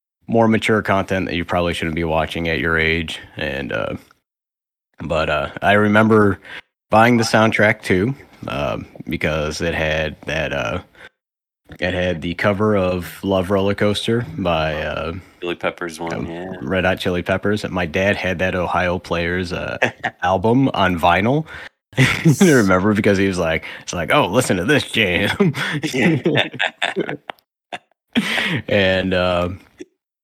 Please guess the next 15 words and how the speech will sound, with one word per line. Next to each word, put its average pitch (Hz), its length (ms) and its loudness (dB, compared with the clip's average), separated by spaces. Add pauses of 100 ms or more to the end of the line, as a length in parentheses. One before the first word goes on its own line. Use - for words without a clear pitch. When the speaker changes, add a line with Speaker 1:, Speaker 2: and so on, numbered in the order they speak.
(220)
Speaker 1:
yeah, 139 200 2
man, 113 280 2
it 92 80 -4
just, 110 280 -8
it - 100 -6
just 101 180 -4
had 98 140 2
a 95 40 0
lot 92 200 2
of 98 80 -4
things 98 240 -2
going 95 260 -2
on 101 140 -6
for - 140 -8
me 113 200 -6